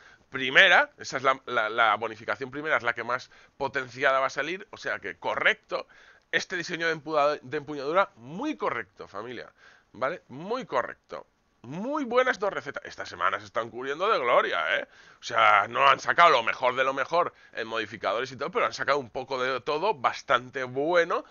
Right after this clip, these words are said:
incluso armas, y estas dos recetas, ¡mua! Por estas dos recetas, ¿eh? ¡Mua! Por estas dos recetas. Sí, sí, sí, las recomiendo, pero vamos, sin dudarlo. Y luego a partir de aquí ya es de level bajo, o sea que os olvidáis. Vale, sigamos, va.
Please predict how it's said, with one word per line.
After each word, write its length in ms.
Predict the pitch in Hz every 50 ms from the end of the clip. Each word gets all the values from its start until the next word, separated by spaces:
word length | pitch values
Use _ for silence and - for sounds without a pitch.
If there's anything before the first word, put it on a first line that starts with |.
| - - - _
incluso 540 | - 143 131 - 131 123 113 - - 104 113
armas, 320 | 123 135 156 226 226 - _
y 160 | 143 139 120 110 - -
estas 280 | 104 - - 135 120 110
dos 100 | 123 107
recetas, 480 | 104 104 - 90 101 - 190 247 - - - - - - _
¡mua! 580 | 117 123 123 113 110 110 123 175 202 - - - _ _ _
Por 100 | - 90
estas 240 | - - 101 - 85
dos 140 | 82 73 -
recetas, 400 | 76 - - 147 185 139 101 -
¿eh? 100 | 170 - - - - _ _
¡Mua! 520 | 110 113 117 117 113 104 107 202 226 - - _ _ _ _
Por 160 | _ 110 101 98
estas 240 | 95 - 90 87
dos 140 | 80 - 82
recetas. 460 | 82 80 - - 160 139 104 - -
Sí, 200 | - - 95 98
sí, 160 | 104 104 104 95
sí, 140 | 104 120
las 160 | 131 110 95 95
recomiendo, 580 | 92 87 76 92 87 98 110 123 147 180 202
pero 220 | - - 120 104 113
vamos, 240 | 131 127 107 95
sin 180 | - 110 98 92
dudarlo. 400 | 95 92 95 107 113 90 73 - - _ - - - - - _ _ _ _ _ _ _ _ _ _ _ -
Y 100 | 226 233
luego 200 | 220 220 226 233
a 60 | 202
partir 220 | 196 165 156 190
de 80 | 175 175
aquí 140 | 151 160 180
ya 100 | 170 143
es 60 | 123
de 80 | 123 120
level 180 | 117 113 110
bajo, 200 | 117 123 - 156
o 40 | 123
sea 140 | - 110 101
que 60 | 95
os 100 | 87 85
olvidáis. 340 | 78 73 64 - - - -
Vale, 260 | - 160 104 82 -
sigamos, 400 | - 165 175 214 185 127 107 143
va. 160 | 196 175 -